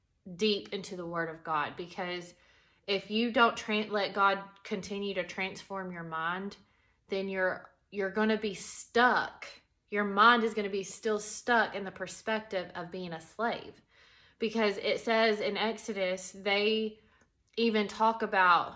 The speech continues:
"We're better off being slaves in Egypt versus out here in the wilderness with nothing to eat," not realizing that God was gonna provide for them.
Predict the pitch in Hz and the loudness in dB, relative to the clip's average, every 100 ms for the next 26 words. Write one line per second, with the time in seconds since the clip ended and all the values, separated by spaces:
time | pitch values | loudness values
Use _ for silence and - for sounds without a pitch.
0 | - 214 226 202 208 202 202 226 240 190 | -6 0 2 4 4 4 6 8 8 4
1 | 190 - 196 226 214 202 - 196 190 185 | -2 -12 -2 2 2 0 -2 -2 0 -2
2 | 180 170 - 240 254 180 165 185 - _ | -6 -10 -6 -4 -2 -4 -6 -6 -12 _
3 | _ _ _ - 208 208 202 185 190 190 | _ _ _ 2 2 2 -2 6 6 6
4 | 208 196 185 175 202 262 214 175 175 - | 0 -2 -2 -2 0 2 0 -2 -8 -8
5 | 175 180 202 202 202 190 180 - 254 262 | -8 -4 -4 -4 -8 -8 -10 -10 -6 -6
6 | - - _ _ _ 208 208 240 262 - | -10 -18 _ _ _ -2 8 10 8 6
7 | 208 254 311 226 190 190 185 - - 240 | 0 4 6 6 4 -2 -2 -4 -4 -6
8 | 277 233 233 214 202 190 175 240 320 - | -2 -2 -2 -2 -2 -4 2 4 4 -2
9 | 208 170 156 190 | -6 -4 -4 -4